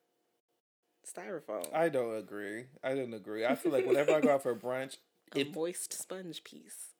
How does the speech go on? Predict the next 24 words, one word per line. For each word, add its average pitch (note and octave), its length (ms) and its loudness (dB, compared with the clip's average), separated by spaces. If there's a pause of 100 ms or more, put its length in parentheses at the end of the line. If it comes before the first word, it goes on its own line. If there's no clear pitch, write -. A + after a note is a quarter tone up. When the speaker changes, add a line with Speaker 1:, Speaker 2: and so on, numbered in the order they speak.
(360)
Speaker 2:
it, D#3+ 240 2
it E3+ 160 4
is F#3+ 140 4
very D#3+ 220 6
much D3 160 0
so, C#3+ 260 2
you C3+ 160 -4
know, C3 140 0
Mister B2 280 -8
Clean. G#2 480 -10 (300)
Speaker 1:
<laughs> - 80 2 (340)
Speaker 2:
Um, C#3 500 4
the C3 80 -4
Mister C3+ 220 -6
Clean B2+ 260 -8
sponges. F#2+ 560 -6 (240)
But C#3 500 4
whenever C#3 440 2
I D#3 80 8
go C#3+ 120 4
out C3 140 6
for A#2 140 -2
brunch, B2+ 600 -4
I, D3+ 680 2